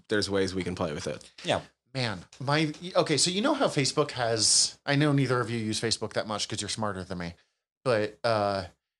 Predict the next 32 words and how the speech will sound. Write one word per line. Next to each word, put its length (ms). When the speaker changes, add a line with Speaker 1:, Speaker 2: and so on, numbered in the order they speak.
Speaker 3:
they 120
have 200
those 220
little, 200
like, 240
Instagram 680
reels 380
on 160
it 120
now, 220
just 200
those 140
Speaker 1:
Yeah. 160
Speaker 3:
little 80
short 240
videos. 460
For 160
whatever 420
reason, 540
the, 520
the 220
algorithm 560
has 160
decided 580
that 140
it 100
wants 240
all 340
of 180
those 300
for 220
me 400